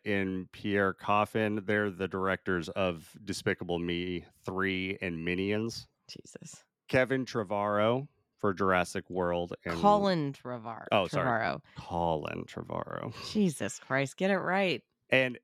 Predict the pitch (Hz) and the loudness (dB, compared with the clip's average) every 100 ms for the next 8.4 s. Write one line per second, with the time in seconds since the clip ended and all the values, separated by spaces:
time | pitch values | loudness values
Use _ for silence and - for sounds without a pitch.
0 | _ 127 127 139 139 165 - _ _ _ | _ 0 4 4 4 2 -2 _ _ _
1 | _ _ _ _ _ - 131 120 - - | _ _ _ _ _ 0 2 2 0 -10
2 | 131 127 127 120 120 117 101 110 113 104 | -2 2 4 6 6 4 0 -4 0 2
3 | 123 - 95 85 - _ _ _ _ _ | 2 0 -2 -4 -16 _ _ _ _ _
4 | _ 110 95 90 85 - 117 - - 80 | _ 2 4 2 0 0 0 0 -4 -4
5 | 76 76 - _ _ _ _ _ - 104 | -4 -6 -14 _ _ _ _ _ -4 0
6 | 90 87 76 90 87 85 85 98 110 - | 0 0 2 0 0 -4 -4 -4 -4 -4
7 | 80 64 - - _ - 135 135 131 127 | -8 -10 -16 -20 _ -6 0 2 2 2
8 | 127 127 123 | 2 2 0